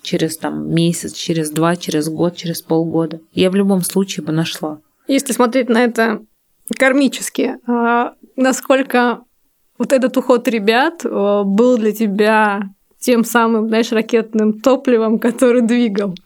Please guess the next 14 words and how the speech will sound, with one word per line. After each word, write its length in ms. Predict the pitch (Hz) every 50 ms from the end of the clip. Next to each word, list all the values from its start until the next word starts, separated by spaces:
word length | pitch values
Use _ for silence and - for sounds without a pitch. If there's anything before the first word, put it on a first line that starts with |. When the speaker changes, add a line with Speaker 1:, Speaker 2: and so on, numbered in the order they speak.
| - - - - - - 220
Speaker 2:
Вот 120 | 196 196
ты 80 | - 226
щас, 200 | - 233 214 220
оборачиваясь, 880 | 214 208 220 220 214 220 220 - 208 202 202 202 208 202 - - -
что 160 | - - -
Speaker 1:
М. 80 | 214 -
Speaker 2:
думаешь 340 | - - 208 208 208 - -
об 120 | 214 208 202
этом? 340 | 202 - 214 202 196 - - _ _ -
Speaker 1:
Ну, 320 | - 180 190 190 190 170
ты 140 | 175 - 170
знаешь, 320 | 170 180 190 208 208 -
конечно, 420 | - 175 165 175 185 - - - 156
безусловно. 720 | 151 156 156 165 - - - 170 160 156 151 151 151